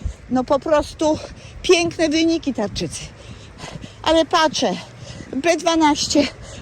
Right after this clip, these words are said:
czyli tutaj zrobiła bardzo dobrze. Da się, to, to cudowne. To była dla mnie cudowna wieść.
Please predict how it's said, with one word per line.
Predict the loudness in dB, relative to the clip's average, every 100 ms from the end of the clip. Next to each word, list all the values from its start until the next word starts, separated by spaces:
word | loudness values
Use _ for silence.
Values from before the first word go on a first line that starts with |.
| 2
czyli | 4 6
tutaj | 4 4 2
zrobiła | 2 2 4
bardzo | 4 2 2 2
dobrze. | 2 0 -4 -8 -8 -8 -8 -10 -12 -6
Da | -2 0 -2
się, | -4 -4
to, | -2
to | -4 -4
cudowne. | -2 0 4 4 4 2 0 -2 -6 -8 -4
To | 0
była | 4 6
dla | 4
mnie | 2 0
cudowna | 0 2 4 4 0
wieść. | -2 -2 -4 -6 -14